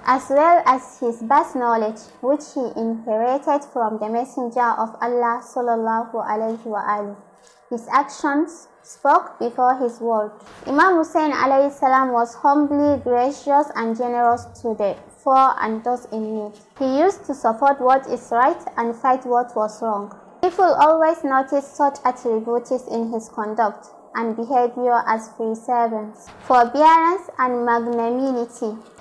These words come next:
He was the most pious and God-fearing of all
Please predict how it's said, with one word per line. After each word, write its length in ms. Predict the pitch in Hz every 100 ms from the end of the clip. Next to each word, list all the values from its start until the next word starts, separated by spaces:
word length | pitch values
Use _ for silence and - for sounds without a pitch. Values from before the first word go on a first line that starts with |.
| - -
He 100 | 262
was 220 | 254 240
the 160 | 247 240
most 300 | 233 233 -
pious 480 | 302 311 311 311 -
and 260 | 226 233 226
God-fearing 840 | 269 269 - 262 240 233 226 226 -
of 160 | 226 220 -
all 300 | 254 277